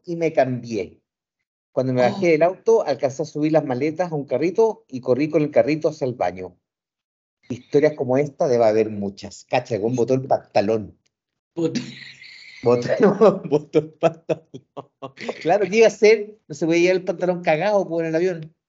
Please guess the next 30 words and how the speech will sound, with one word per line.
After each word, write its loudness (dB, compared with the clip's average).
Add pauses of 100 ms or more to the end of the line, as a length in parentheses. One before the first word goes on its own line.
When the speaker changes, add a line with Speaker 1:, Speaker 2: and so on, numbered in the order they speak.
(240)
Speaker 2:
Y -10
no -2
lo 0
podéis 0
lavar 0
tampoco, -2
imagínate. -4
Speaker 1:
No, -20 (340)
botó -2
el -2
Speaker 2:
No. -4
Speaker 1:
pantalón. -4 (300)
Botó -4
Speaker 2:
Botó 0
Speaker 1:
el, 0
Speaker 2:
sí. -2
Speaker 1:
botó 0
el, -4 (340)
botó -2
el 2
Chanel. 0
No -12
sé -12
qué, -8
con, -8 (480)
con, -8
con -12
qué -4
habrán -2
dado. -10